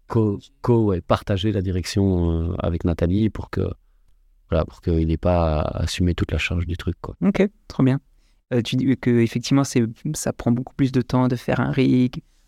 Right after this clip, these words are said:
Speaker 2: euh, on n'arrive pas à se projeter, et même pour l'illustrateur, j'imagine, euh, de,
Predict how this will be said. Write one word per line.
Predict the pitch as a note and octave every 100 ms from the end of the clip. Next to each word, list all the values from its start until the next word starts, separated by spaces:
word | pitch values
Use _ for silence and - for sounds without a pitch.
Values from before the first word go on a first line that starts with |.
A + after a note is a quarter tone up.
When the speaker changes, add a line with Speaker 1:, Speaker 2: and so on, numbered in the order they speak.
| _
Speaker 2:
euh, | A#2+ G2+ A#2
on | A#2+
n'arrive | A2+ B2
pas | -
à | B2+
se |
projeter, | - B2+ - D3+ D3+
et |
même | C3+ C#3
pour | C#3 C3+
l'illustrateur, | C3 C#3 - D#3 - A3+
j'imagine, | C3 C3 B2+ D#3+ F3+ A3 _ _ _ B2+
euh, | A#2+ A#2+ B2
de, | A#2+ A#2+ A#2+ A#2+ A#2+